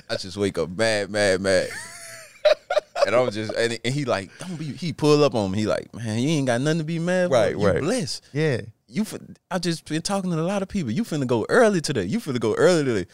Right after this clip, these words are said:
Speaker 1: So I'm like, "Man, I don't even wanna be at this house no more." So,
Speaker 2: Right.
Speaker 1: so I like, "You can get the," I'm, tr-, I'm giving the keys and stuff. So I start driving back to Plaquemine. So on my way home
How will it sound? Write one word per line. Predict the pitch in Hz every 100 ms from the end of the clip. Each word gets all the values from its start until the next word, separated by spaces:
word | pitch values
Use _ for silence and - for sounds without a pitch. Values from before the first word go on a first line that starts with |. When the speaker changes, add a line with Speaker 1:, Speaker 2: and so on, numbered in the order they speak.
| _ -
Speaker 1:
So | -
I'm | 98
like, | 69 82
"Man, | 107
I | 104 113
don't |
even | 98 87
wanna | 78
be | 90 147
at | 127
this | 104 98
house | 98 95
no | 98
more." | 87 80
So, | 107
Speaker 2:
Right. | 107 110 110 107 101
Speaker 1:
so | 110
I | 113
like, | 107 85 90
"You | 117
can | 117
get | 98 90
the," | 92
I'm, | - 101
tr-, | -
I'm | 104 101
giving | 104 104
the | 87
keys | - 113 110
and | 107
stuff. | - 113 110 - _ _
So | -
I | 104
start | 101 95 87
driving | 104 107 101
back | 104
to | 92
Plaquemine. | - 117 110 92 82
So | - 87 85 - _ _
on | 110 120
my | 117
way | 117
home | 117 135 127 98 90